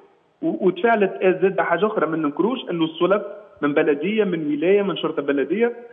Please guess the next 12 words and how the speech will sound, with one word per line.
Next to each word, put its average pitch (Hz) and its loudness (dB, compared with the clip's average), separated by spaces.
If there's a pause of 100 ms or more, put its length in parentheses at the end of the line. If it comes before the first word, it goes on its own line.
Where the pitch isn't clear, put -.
(120)
من 175 -2
وزور 170 0
الش-، - -2
وزير 165 0
الشؤون 185 -4
المحلية، 170 0 (140)
من 151 0
نواب. 170 4 (500)
وفي 151 2
الفترة 185 0
هذيك 170 2
في - -6